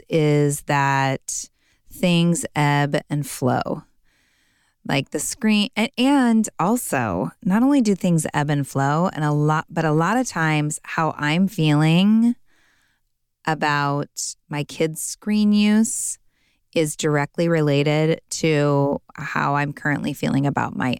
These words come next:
own screen use. And, you know, the kids called me out. You heard 'em. And yes, I am an online entrepreneur, so I am on my screens. I am working. Like, that is a legitimate claim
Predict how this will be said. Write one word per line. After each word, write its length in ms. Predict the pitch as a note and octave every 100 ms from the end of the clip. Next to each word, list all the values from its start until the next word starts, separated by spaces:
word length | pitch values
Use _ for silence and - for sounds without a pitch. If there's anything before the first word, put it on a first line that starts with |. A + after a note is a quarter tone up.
| -
own 560 | C#3+ C#3 C#3 C#3 D3+ D#3 _ _ _ -
screen 460 | - - C#4+ C#3
use. 360 | E2 C#2+ - -
And, 340 | E3+ E3+ F3 -
you 80 | G#3+
know, 120 | F#3+
the 80 | F#3
kids 280 | - F#3 -
called 260 | - G3+
me 140 | A3 B3
out. 340 | C#4 A#3 A3+
You 140 | G3+ G3+
heard 240 | A3+ B3
'em. 380 | G3 D3+ E3+ F#3+ _ _ _ _ _ _ -
And 360 | F4 D#4+ E4
yes, 360 | D#4+ D#4 G#3+ - -
I 380 | A3+ A#3+ C4 -
am 100 | G#3+
an 100 | -
online 440 | E3+ F#3 F3+ E3+
entrepreneur, 600 | D3+ D3+ - D#3+ D#3+ C#3
so 200 | D3 C#3+ -
I 140 | D#3+
am 180 | F3+ D3+ -
on 300 | D#3 D#3 D#3
my 140 | C3+
screens. 1040 | C3 - - F#3+ F3+ C3+ B2+ E3+ G3+ - - _ _ _ _ _ _ _
I 80 | E3
am 220 | G#3+ E4
working. 400 | E3 - - E2
Like, 200 | G#2+ D3+
that 160 | E3 E3+
is 220 | G3+ G3+
a 80 | E3+
legitimate 1000 | D3 C3+ - C3+ C3 C3+ B2+ - - - _ _ _ _ _ -
claim 680 | D3+ D#3 C#3+ C#3+ F3 A#3+